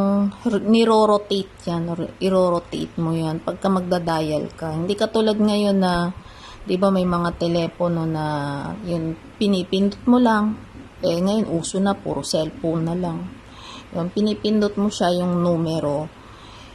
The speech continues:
Yung telepono na ganyan, eh, niro-rotate mo, tat-, mo pa. Halimbawa, ah, one. Tapos, iikot mo siyang ganon, itatapat mo dun sa may bakal.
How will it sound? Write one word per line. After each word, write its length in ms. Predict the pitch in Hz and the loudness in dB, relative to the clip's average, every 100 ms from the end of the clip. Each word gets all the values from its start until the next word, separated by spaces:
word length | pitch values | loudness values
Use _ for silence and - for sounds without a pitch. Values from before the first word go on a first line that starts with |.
| - - | -20 -6
Yung 560 | 208 214 214 214 214 214 | 0 2 4 4 2 2
telepono 880 | 220 220 208 208 208 196 196 196 190 | 2 2 2 2 4 6 4 4 4
na 160 | 190 185 | 4 2
ganyan, 640 | 185 180 175 156 151 160 - - - - | 0 0 0 0 -2 -4 -8 -16 -14 -2
eh, 160 | 185 | 0
niro-rotate 880 | 180 180 180 175 170 170 - 160 - 165 | 2 2 4 4 2 0 -4 -6 -6 -6
mo, 80 | 151 - | -6 -6
tat-, 400 | 175 - - - 175 | -8 -8 -20 -6 -2
mo 160 | 180 165 | 0 -2
pa. 160 | 165 | -2
Halimbawa, 640 | 180 175 196 202 202 196 196 | 0 2 4 4 4 4 2
ah, 560 | - 160 156 156 160 160 - - | 2 0 0 0 -2 -4 -8 -8
one. 560 | 190 214 202 160 156 - - - - - - - | 2 4 4 2 -4 -10 -20 -20 -20 -20 -16 -8
Tapos, 320 | - - - | -6 -4 -4
iikot 480 | 220 - 202 202 208 | -4 -4 -6 -4 0
mo 80 | 202 | 0
siyang 240 | 202 190 | 2 0
ganon, 640 | 180 170 160 156 160 180 - | 2 0 0 -2 -2 -4 -6
itatapat 560 | 190 175 175 180 190 - | -2 0 0 -2 -4 -2
mo 80 | 185 | 0
dun 240 | 185 185 | 2 0
sa 80 | - | 0
may 240 | 175 170 | -2 -2
bakal. 560 | 180 165 156 - 76 - | -2 0 0 -2 -6 -6